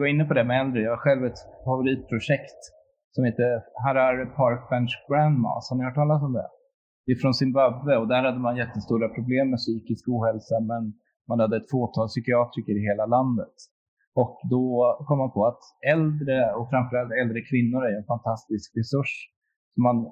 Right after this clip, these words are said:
värvade ett antal sådana och man utbildade dem i enkel samtalsterapi. Och sen efter det så fick de en speciell knapp som de hade på sig och instruktion att gå ut och sätta sig på parkbänkar.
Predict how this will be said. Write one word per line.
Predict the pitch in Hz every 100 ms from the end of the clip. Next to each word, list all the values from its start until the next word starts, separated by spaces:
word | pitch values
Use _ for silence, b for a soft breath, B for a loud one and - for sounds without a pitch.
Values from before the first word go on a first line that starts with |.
| - 131
värvade | 139 127 135 139
ett | 139 131
antal | 123 120
sådana | 113 127 120 127 156 135
och | 127
man | 123
utbildade | 120 110 127 127 123 120
dem | 117 117
i | 113 120
enkel | 120 113 110
samtalsterapi. | - 120 107 110 - 113 110 131 131 170 _ _ _ -
Och | 120
sen | 131 123
efter | 139 - 117
det | 113
så | - 135
fick | 117
de | 120 120
en |
speciell | - 123 - 117 120
knapp | 117 -
som | - 123
de | 113
hade | 113 113
på | 107 104
sig | - 110 95 - _ _ -
och | 120 -
instruktion | 117 113 113 117 107 110
att | -
gå | 107
ut | 104
och | 107
sätta | 117 - 101
sig | 98
på | 107
parkbänkar. | 131 123 - - 135 135 104